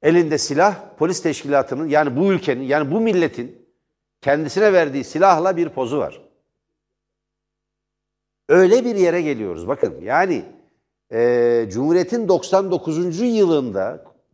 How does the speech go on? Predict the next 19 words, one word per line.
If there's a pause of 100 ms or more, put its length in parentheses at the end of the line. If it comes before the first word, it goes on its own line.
(140)
kuruluş
yılında (320)
Türkiye'nin
geldiği
yer
burası. (1000)
Bunu
görüp
buna
karşı
esaslı
bir
mücadele
vermek
gerekiyor.
Bu
bir
demokrasi
mücadelesidir.